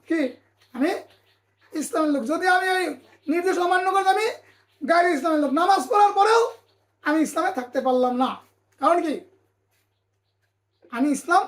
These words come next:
মনোনীত করিনি, ইসলাম আমার পছন্দ হয়নি। মহান আল্লাহ রাব্বুল আলামিন বলছে, সাতটি আয়াত বারবার পড়িতে হবে। মানে কি? প্রতি কি রাকাতে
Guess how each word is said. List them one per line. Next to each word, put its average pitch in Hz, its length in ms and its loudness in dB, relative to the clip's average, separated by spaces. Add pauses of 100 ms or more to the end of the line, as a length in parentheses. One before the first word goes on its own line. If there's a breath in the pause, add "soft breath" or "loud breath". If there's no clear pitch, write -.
(220)
মনোনীত 277 300 -2
করিনি, 262 380 -4 (240)
ইসলাম 294 300 -6
আমার 302 160 -6
পছন্দ 302 200 -4 (560)
হয়নি। 359 340 0 (760)
মহান 277 300 0
আল্লাহ 370 200 0
রাব্বুল 370 280 0
আলামিন 370 320 0
বলছে, 381 160 -6
সাতটি 339 760 -4
আয়াত 370 400 4 (360 soft breath)
বারবার 349 460 2
পড়িতে 349 220 -2
হবে। 311 120 2
মানে 370 160 0
কি? 359 180 -2 (500)
প্রতি 370 420 2 (580)
কি 370 360 -2 (420)
রাকাতে 269 480 0